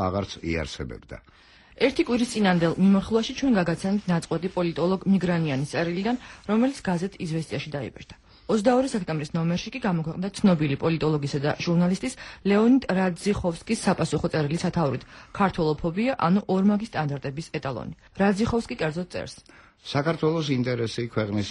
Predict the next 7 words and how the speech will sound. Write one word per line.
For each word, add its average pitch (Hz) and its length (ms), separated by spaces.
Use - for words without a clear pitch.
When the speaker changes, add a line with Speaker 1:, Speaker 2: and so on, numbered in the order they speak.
Speaker 1:
მთლიანობის 90 680
აღდგენაა. 71 520
რუსეთის 151 560
ინტერესი 123 400
ესაა 117 280
კავშირი 104 480
საქართველოსთან 107 800